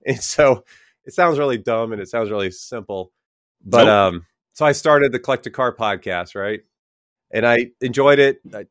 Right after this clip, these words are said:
Speaker 1: I started networking, meeting some cool people, meeting some cool collectors. And I had seen a job posted on LinkedIn for a car specialist for R M Sotheby's. And I don't, I love my day job. Like, I sell candy for a living. I love my day job. Great boss.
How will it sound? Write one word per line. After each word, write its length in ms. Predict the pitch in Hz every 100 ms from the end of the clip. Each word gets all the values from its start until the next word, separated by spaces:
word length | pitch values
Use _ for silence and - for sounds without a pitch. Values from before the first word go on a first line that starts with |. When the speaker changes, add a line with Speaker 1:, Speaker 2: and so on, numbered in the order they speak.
| -
Speaker 1:
I 80 |
started 460 | 110 - 127 117 104 _ _ _ _ _ _ _ _ _ -
networking, 680 | 131 127 123 120 123 117 120
meeting 260 | 120 127 123
some 140 | -
cool 180 | 98 117
people, 580 | 104 117 110 117 110 107 _ _ _ -
meeting 220 | 107 110
some 120 | 107
cool 180 | - 110
collectors. 640 | - 95 95 95 92 - - - _ _ _ - -
And 120 | 117
I 100 | 120
had 140 | 117
seen 220 | - 160 147
a 60 |
job 380 | 107 143 147 156
posted 340 | 123 107 -
on 120 | 104 95
LinkedIn 540 | 95 - 92 95 104 _ _
for 340 | - 104 98 95
a 80 |
car 260 | 98 - 135
specialist 520 | - 113 92 - 101
for 100 | -
R 180 | 90 104
M 80 | 95
Sotheby's. 520 | 208 160 92 73 - -
And 140 | 123
I 120 | 151
don't, 200 | 170 147 -
I 100 | 135
love 200 | 131 135
my 120 | 110
day 180 | 101 101
job. 360 | 101 107 110 95
Like, 200 | 90 - _
I 100 | 101
sell 200 | - 104
candy 320 | - 98 98
for 140 | 90
a 60 | 95
living. 240 | 92 92
I 40 | 95
love 160 | 104
my 80 | 98
day 160 | 90 90
job. 260 | 95 92
Great 200 | 78 101
boss. 320 | - 90 87